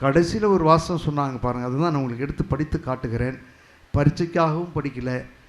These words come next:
அங்க படிக்கிறப்ப நான் படிக்கவும் இல்ல. அந்த அம்மா சொன்னாங்க, "நான் பைபிள் நிறையா படிக்கிறோம் ஃபாதர், ஆனால் ஆண்டவர் அதன் வழியாகத்தான் எனக்கு உதவி செய்கிறார்" என்று சொல்லி, "உங்களுக்கு தெரியாதில்ல ஃபாதர், நான் அதிகம் பேசுறேன்னு நினைக்காதீங்க"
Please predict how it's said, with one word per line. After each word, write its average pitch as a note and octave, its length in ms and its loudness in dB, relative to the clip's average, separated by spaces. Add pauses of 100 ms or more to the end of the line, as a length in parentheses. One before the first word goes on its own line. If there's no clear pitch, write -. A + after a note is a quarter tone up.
(140)
அங்க C#3 260 -2
படிக்கிறப்ப D#3+ 760 2
நான் B2+ 300 -4
படிக்கவும் C#3 420 -2
இல்ல. A2 180 -10 (600)
அந்த B2 200 -2
அம்மா D#3 260 2 (100)
சொன்னாங்க, B2+ 440 -2 (260)
"நான் A#2+ 180 -6
பைபிள் D#3+ 400 2
நிறையா C#3 400 0
படிக்கிறோம் C3 460 -4
ஃபாதர், A2 360 -2 (460)
ஆனால் C3 420 -2 (100)
ஆண்டவர் C#3 380 2
அதன் C3 200 -2
வழியாகத்தான் D3 680 2 (320)
எனக்கு C3 340 -4
உதவி D3+ 200 0
செய்கிறார்" C3 480 -2
என்று A2+ 180 -6
சொல்லி, B2+ 340 -4 (320)
"உங்களுக்கு B2+ 400 -2
தெரியாதில்ல D3 640 2
ஃபாதர், C3 300 -2 (320)
நான் B2 140 -6
அதிகம் D3 280 -2
பேசுறேன்னு D3 440 -2
நினைக்காதீங்க" B2+ 640 -4